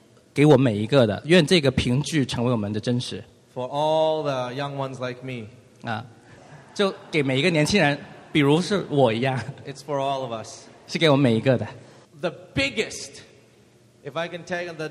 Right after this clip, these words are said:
Speaker 2: the biggest yes that God has ever spoken to us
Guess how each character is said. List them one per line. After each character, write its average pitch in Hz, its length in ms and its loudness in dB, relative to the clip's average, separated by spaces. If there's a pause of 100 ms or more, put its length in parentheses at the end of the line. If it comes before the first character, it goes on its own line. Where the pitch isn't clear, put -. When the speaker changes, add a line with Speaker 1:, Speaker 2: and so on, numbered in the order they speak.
(120)
Speaker 2:
the 170 140 -4 (800)
biggest 262 480 -6 (160)
yes 180 640 -4 (220)
that 165 140 -6
God 190 280 -2
has 170 200 -6 (200)
ever 185 320 -6
spoken 175 760 -4
to 120 180 -10
us 117 300 -12